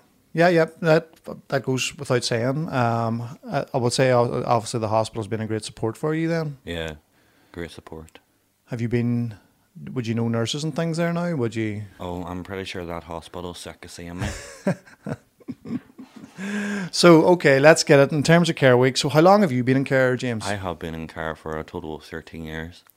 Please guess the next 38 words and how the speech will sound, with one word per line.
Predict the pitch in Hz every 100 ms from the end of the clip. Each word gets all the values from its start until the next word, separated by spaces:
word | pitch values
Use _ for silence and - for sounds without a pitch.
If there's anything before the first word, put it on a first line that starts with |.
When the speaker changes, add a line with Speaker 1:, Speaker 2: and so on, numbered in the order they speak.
| _ -
Speaker 1:
Okay, | - 110
that's | 113 120
quite | - 110
a |
long | 104 101
time. | 107 107 131 120
Speaker 2:
Yeah. | 78 78 - - -
Speaker 1:
So | -
what | 139 151
age | 135 117
did | 113
you | 120
go | 117 113
into, | 123
what | 139 170
age | 175 139
are |
you | 135
now | 120
and | 139
what | 139
age | 123 110
did | 113 110
you | 110
go | 107
into | 107
care? | 95 95
Speaker 2:
I'm, | 98 95
I'm | 92 95
eighteen | 92 85 87 85
now. | 82 82 85
I | 87
went | 85 85
into | 82 80 80 78
care | - 82 80 78
at | - 78
the | -
age | 82 80 80 76 - -